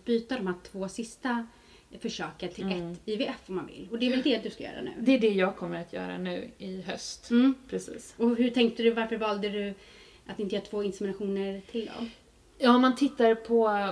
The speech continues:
Speaker 2: på lite statistik kring försök, inseminationsförsök framförallt, så har jag fått höra att det är strax under tjugo procents chans för graviditet,
Speaker 1: Mm.
Speaker 2: eh, när det gäller insemination. Och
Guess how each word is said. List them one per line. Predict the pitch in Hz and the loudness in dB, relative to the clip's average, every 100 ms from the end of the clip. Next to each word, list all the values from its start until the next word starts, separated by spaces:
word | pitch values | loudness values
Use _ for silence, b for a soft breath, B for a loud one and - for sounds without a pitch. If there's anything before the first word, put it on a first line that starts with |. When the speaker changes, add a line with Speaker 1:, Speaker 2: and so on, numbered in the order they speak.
| - 190 | -6 -6
Speaker 2:
på | - | -2
lite | 220 202 | -2 -2
statistik | 202 196 202 - 262 247 226 - - | -4 -6 -6 -6 2 2 2 -6 -4
kring | 233 285 240 196 | 2 4 4 0
försök, | 180 190 - 175 175 170 - | -4 -6 -2 0 -2 -4 -8
inseminationsförsök | 185 196 196 233 190 - 202 - - - - | -6 -4 -2 0 -2 -4 -6 -4 -2 -4 -6
framförallt, | - 180 - - - - | -6 -2 -2 -2 -4 -8
så | 196 | -4
har | 196 | 2
jag | 220 226 | 4 2
fått | 220 - | 0 -6
höra | 185 180 160 | -4 -4 -4
att | 170 147 | -8 -8
det | 175 | -6
är | 165 175 170 | -4 -4 -4
strax | 180 - 196 - | -8 -10 -10 -8
under | 180 180 180 175 180 b b _ _ | -6 -4 -2 -4 -6 b b _ _
tjugo | - - 214 185 190 226 | -12 -6 -2 -2 0 -2
procents | 226 170 156 151 180 - - - - - | -2 -8 -8 -10 -12 -16 -20 -20 -20 -4
chans | 196 - 190 - | -4 -2 -8 -10
för | - | -10
graviditet, | 180 170 170 175 - - 214 - - | -6 -6 -6 -10 -12 -12 -12 -16 -10
Speaker 1:
Mm. | 208 196 190 B _ _ | -6 -6 -8 B _ _
Speaker 2:
eh, | 185 180 170 165 165 - | -6 -4 -2 -4 -8 -6
när | 180 170 | -4 -2
det | |
gäller | 170 180 165 165 165 | -4 -6 -6 -6 -6
insemination. | 175 151 170 160 - 226 180 214 247 B B B B | -8 -8 -8 -4 0 0 0 -2 -2 B B B B
Och | - 185 - - | -4 -4 -4 -20